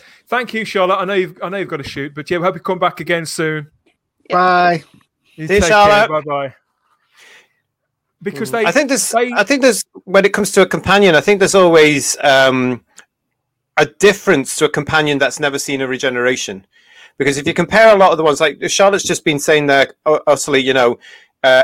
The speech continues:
Speaker 4: Amy knew her Doctor. I think it would
Speaker 1: Mm.
Speaker 4: have been, if you compare it to someone like Sarah Jane,
Speaker 3: Yeah.
Speaker 4: who had seen a handover where she'd known two variations of it, I, I, I would look, I would like to see how Amy would have handled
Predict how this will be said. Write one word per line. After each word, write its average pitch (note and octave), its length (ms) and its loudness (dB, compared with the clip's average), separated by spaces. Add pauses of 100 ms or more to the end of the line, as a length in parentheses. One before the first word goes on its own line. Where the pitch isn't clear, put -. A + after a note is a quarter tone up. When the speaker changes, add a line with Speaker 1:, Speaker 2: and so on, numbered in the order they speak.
(100)
Speaker 4:
Amy D#3 340 2
knew C#3+ 240 2
her D3 340 4
Doctor. - 500 -4 (1080)
I C#3 60 -2
think G#3 160 2
it G3 40 4
would F#3 100 2
Speaker 1:
Mm. E3+ 40 -8
Speaker 4:
have D3 60 -10
been, D3+ 360 -4
if F3 200 -4
you E3+ 40 -10
compare F#3+ 320 0
it G3+ 100 0
to - 100 -10
someone D3+ 440 0
like C#3 380 -4 (480)
Sarah C#3 420 2
Jane, B2+ 440 0 (960)
Speaker 3:
Yeah. F2 140 -16
Speaker 4:
who D3 140 -2
had D3+ 220 -2
seen D3 240 -2
a C#3 60 0
handover A#2+ 520 -2
where B2+ 120 0
she'd B2 180 -12
known B2+ 140 -2
two D#3+ 260 -4
variations C3+ 720 0
of A2 140 -2
it, A2 200 -6 (720)
I, E3 340 2
I, F3+ 40 4
I - 20 4
would F3+ 160 2
look, G#3+ 160 4
I F3+ 80 6
would F3 140 -2
like G#3+ 200 2
to F3 100 -10
see F3 180 -2
how D#3+ 240 -2
Amy E3 240 2
would D3 160 -4
have C#3+ 120 -10
handled C#3+ 600 -2